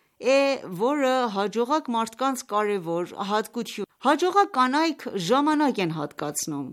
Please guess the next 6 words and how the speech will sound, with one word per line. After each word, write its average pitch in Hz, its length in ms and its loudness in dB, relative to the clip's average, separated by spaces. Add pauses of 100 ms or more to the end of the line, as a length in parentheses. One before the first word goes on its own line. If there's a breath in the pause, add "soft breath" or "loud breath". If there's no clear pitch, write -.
(160)
իրենց 214 480 0
գիտելիքներն 262 920 4
ու 254 80 0
տեղեկությունները 214 1000 0
զարգացնելու 175 800 0
համար, 135 420 -8